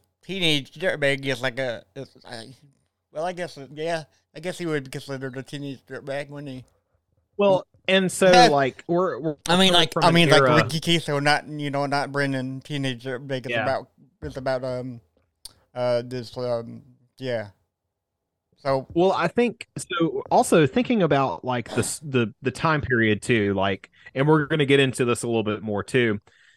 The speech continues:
Speaker 2: but, like, even, even go, like, all right, so we're coming off the satanic panic, right?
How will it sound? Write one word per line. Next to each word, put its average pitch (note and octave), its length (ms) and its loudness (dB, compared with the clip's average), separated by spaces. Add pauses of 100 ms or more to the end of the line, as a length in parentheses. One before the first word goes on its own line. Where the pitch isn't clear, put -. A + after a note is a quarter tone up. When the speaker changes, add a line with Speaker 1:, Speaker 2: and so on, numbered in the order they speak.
(220)
Speaker 2:
but, C#3 160 0
like, B2+ 580 -2
even, A3 360 0
even F3+ 540 -2
go, C#3+ 200 2
like, C#3 300 -4
all D#3 80 -2
right, A#2+ 180 -2
so D3 160 4
we're C3 100 6
coming F3+ 200 4
off E3+ 140 2
the B2+ 60 -12
satanic C3 500 -4
panic, G2+ 320 -2
right? A2 260 0